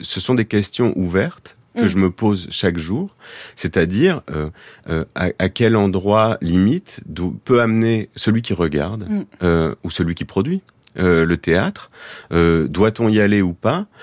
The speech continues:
Speaker 1: Peut-on à des moments y aller et être à côté, tomber à côté et donc produire du refus par rapport à ça ?
Speaker 2: Mm.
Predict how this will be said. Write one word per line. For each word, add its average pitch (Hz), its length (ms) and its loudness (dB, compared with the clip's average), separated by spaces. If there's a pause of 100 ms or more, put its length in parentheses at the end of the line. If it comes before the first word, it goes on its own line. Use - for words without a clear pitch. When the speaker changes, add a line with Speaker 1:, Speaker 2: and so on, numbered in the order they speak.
(220)
Speaker 1:
Peut-on 143 320 2
à 135 80 2
des 117 120 2
moments 117 500 4
y 98 160 2
aller 107 440 4
et 110 100 2
être 104 220 2
à 104 60 0
côté, - 380 -4 (100)
tomber 117 300 4
à 113 80 2
côté 113 520 0
et 98 60 2
donc 117 300 2
produire 101 360 2
du 87 120 -2
refus 87 480 -4
par 90 120 0
rapport 87 300 0
à 82 60 -2
ça ? 120 220 -4
Speaker 2:
Mm. 196 120 -6